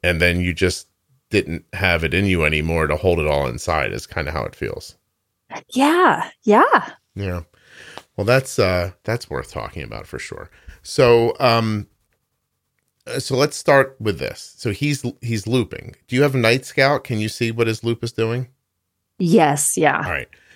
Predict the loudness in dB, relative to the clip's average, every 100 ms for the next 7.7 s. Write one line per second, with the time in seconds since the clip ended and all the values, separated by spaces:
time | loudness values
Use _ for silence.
0 | _ _ -2 0 0 -2 0 0 -2 _
1 | -6 -4 -4 -6 -4 -4 -4 -4 -2 2
2 | 2 0 -6 -10 -14 _ _ _ _ _
3 | 2 2 2 -4 -4 0 0 0 -2 -4
4 | -8 _ 0 2 2 0 0 0 -2 -4
5 | -6 -4 -2 -2 0 2 4 2 0 -2
6 | 0 -2 -2 -2 -2 2 2 4 2 2
7 | 0 -2 0 0 0 -4